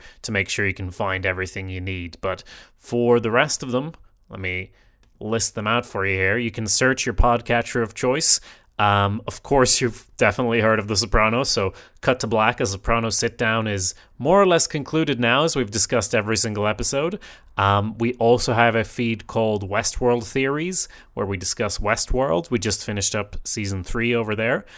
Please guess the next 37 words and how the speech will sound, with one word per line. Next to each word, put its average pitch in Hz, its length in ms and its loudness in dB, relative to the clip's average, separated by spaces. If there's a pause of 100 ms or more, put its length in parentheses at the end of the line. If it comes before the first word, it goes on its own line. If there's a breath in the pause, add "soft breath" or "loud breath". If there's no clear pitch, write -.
(340 loud breath)
Um, 98 460 0
for - 200 -4
The 95 80 0
Handmaid's 131 680 0
Tale, 110 280 0
you 127 120 -2
can 113 120 -6
search 107 300 -2
for 107 160 -8
Gilead 123 760 0
Gazette. 98 600 -2 (420 soft breath)
Uh, 87 260 -4
that's 87 200 -8
Gilead 110 500 0
Gazette 104 520 0 (280 loud breath)
for 95 440 -4
The 92 80 -4
Handmaid's 127 500 -2
Tale. 131 240 0
Season 98 340 -4
three 104 220 -6
should 101 160 -10
be 101 120 -8
coming 107 360 -8
up. 143 220 -4 (420 loud breath)
And 104 460 2
we 113 220 -4
also 135 360 0
have 113 540 0
Cobra 110 320 0
Kai, 127 520 0
as 113 180 -4
I - 20 -2
mentioned, 117 480 -2 (200)
uh, 95 280 -2
No 120 240 4
Mercy, 120 500 0